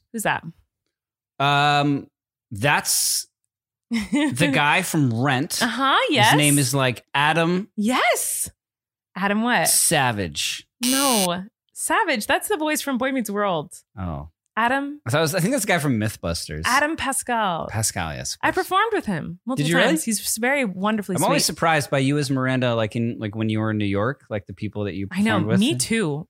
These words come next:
Speaker 1: It doesn't make any
Speaker 2: It's
Speaker 1: sense.
Speaker 2: so
Speaker 1: Why would
Speaker 2: cool.
Speaker 1: anyone ever associate with me? Okay, next
Speaker 2: Well,
Speaker 1: one.
Speaker 2: because you're a genius.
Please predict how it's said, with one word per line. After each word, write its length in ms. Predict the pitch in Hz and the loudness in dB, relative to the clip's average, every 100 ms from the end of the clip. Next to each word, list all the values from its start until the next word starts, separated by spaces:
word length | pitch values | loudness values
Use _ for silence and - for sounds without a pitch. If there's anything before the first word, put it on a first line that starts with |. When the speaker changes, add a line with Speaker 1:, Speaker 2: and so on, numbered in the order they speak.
| - | -6
Speaker 1:
It 280 | 180 175 165 | -6 -6 -4
doesn't 180 | 214 | -2
make 120 | 220 175 | 0 0
any 100 | 156 | -2
Speaker 2:
It's 80 | |
Speaker 1:
sense. 160 | 127 156 | -2 0
Speaker 2:
so 140 | 147 127 | 0 0
Speaker 1:
Why 240 | 180 202 | 2 2
would 80 | 214 | 2
Speaker 2:
cool. 60 | - | 0
Speaker 1:
anyone 300 | 190 190 175 | 0 0 0
ever 120 | 165 | -2
associate 380 | 156 160 160 151 | -2 -4 -4 -4
with 80 | 151 | -6
me? 140 | 151 - - - - | -8 -12 -18 -20 -10
Okay, 80 | - | -2
next 220 | 220 226 | 0 2
Speaker 2:
Well, 80 | - | 2
Speaker 1:
one. 120 | - - | 2 2
Speaker 2:
because 180 | 120 | 0
you're 100 | 117 | -2
a 40 | 117 | -2
genius. 580 | 107 143 131 87 - | -2 -2 -2 -4 -6